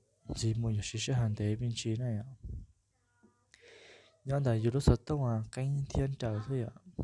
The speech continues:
Giờ thì cái lúc sốt tông mô mô giòn đàn trời nó có ý, ý là thì xứ ạ. Ta chỉ lúc nó là,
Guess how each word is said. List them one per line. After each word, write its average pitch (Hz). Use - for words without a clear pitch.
Giờ 127
thì 123
cái 135
lúc 139
sốt 113
tông 135
mô 143
mô 139
giòn 127
đàn 107
trời 104
nó 117
có -
ý, 123
ý 143
là 139
thì 120
xứ 135
ạ. 123
Ta 131
chỉ -
lúc 127
nó 120
là, 101